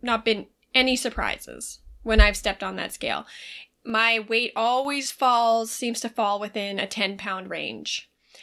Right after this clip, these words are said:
I got my step tracker this spring, and I shared with our Balance three sixty-fivers that the reason, um,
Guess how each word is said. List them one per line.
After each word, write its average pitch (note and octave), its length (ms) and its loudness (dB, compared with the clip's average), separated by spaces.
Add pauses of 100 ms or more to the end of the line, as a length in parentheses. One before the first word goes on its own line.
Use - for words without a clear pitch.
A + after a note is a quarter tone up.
(800)
I A#3+ 200 6
got B3+ 300 2
my E4+ 100 2
step E4+ 220 -2
tracker A#3+ 380 0
this G#3+ 180 -2
spring, B3 560 -2
and G#3+ 220 -2
I G#3 460 2
shared A3+ 500 2
with A3+ 100 -6
our A3 100 2
Balance G3+ 300 0
three G#3+ 80 -6
sixty-fivers G#3 720 -2
that G3+ 140 -8
the G#3 100 -4
reason, A#3+ 720 -4 (100)
um, G3+ 460 -4